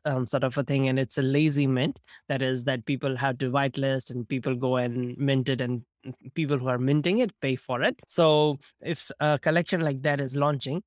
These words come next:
and someone is just starting out, they, that's what they want to do, what should they do? What's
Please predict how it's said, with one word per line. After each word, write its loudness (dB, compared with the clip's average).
and 0
someone 0
is -6
just -2
starting 0
out, 0
they, 0
that's 0
what -2
they 0
want -2
to -6
do, 0
what 2
should -2
they 2
do? 0
What's -2